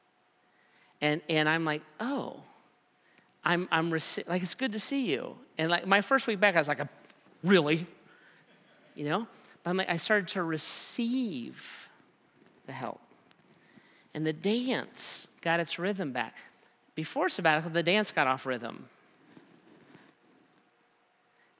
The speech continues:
But I needed to get the rhythm back. See?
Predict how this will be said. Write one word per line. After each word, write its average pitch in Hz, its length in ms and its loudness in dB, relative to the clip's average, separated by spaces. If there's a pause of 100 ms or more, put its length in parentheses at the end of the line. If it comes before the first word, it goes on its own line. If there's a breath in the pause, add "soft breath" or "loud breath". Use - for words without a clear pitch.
(100)
But 165 120 -2
I 175 80 2
needed 226 180 2
to 226 80 2
get 190 220 0
the 175 100 -2
rhythm 156 440 -2
back. 143 600 -2 (1300 loud breath)
See? 135 260 -20